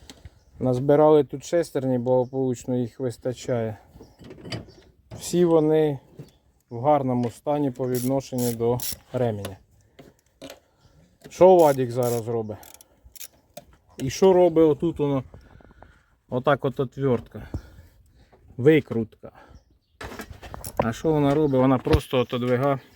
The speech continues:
Я вам покажу зараз імпровізовані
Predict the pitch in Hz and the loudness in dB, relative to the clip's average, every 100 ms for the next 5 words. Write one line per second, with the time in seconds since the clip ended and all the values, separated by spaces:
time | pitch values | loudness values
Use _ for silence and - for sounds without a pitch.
0 | _ _ - _ - 117 117 110 127 127 | _ _ -20 _ -8 -4 -4 -4 -4 0
1 | 139 151 135 139 - _ _ _ _ - | 0 0 0 -2 -2 _ _ _ _ -20
2 | _ _ _ _ - - 151 143 151 151 | _ _ _ _ -20 -10 -2 0 4 4
3 | 156 147 165 160 156 151 156 147 | 4 0 2 4 6 4 2 -2